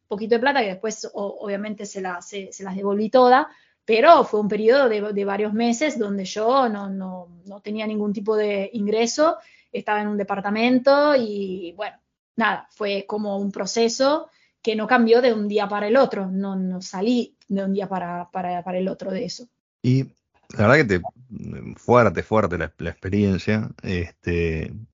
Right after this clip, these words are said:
Speaker 2: y en el día a día, así, en tu rutina,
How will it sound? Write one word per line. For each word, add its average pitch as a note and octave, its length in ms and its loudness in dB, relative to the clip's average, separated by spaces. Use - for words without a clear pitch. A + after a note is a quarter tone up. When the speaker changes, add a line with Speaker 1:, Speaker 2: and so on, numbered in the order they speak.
Speaker 2:
y A2+ 520 6
en B2 120 4
el C#3 160 4
día F#3+ 240 8
a D3 40 6
día, D#3+ 440 8
así, D#3+ 540 0
en G2+ 160 2
tu E3 180 4
rutina, G2+ 680 0